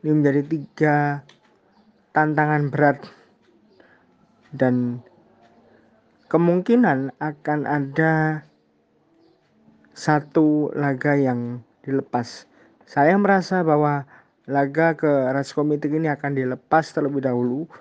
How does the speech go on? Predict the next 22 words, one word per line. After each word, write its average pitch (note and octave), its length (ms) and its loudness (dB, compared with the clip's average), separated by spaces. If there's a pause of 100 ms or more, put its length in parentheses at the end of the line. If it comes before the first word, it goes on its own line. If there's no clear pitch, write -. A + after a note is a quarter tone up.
(440)
fokus F#3+ 320 0
ke - 160 0
Liga C3+ 320 -2
Italia, C3+ 480 -2
dan B2 320 -2 (400)
nanti D3+ 480 2
akan C#3 240 0
dituntaskan D#3+ 800 0
di E3+ 240 0 (640)
San B2+ 320 -8
Siro. A#2+ 400 -4 (800)
Itu F3 480 0
untuk F#3 640 -2 (160)
Milan F3 400 -2
yang D#3 160 -4
bertandang D3 400 -2
ke D3 80 0
Ratko C#3+ 320 -4
Mladic. D3+ 400 -4 (1120)
Selanjutnya F3 720 -2
ada E3 160 -2
laga D#3+ 560 0